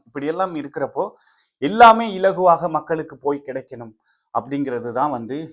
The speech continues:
இவங்களால முன்வைக்கப்படுகின்றது. கடந்த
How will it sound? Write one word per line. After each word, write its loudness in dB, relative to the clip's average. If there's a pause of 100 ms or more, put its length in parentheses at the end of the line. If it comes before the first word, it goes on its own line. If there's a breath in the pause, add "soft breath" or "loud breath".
இவங்களால -4 (540)
முன்வைக்கப்படுகின்றது. -4 (840 loud breath)
கடந்த 10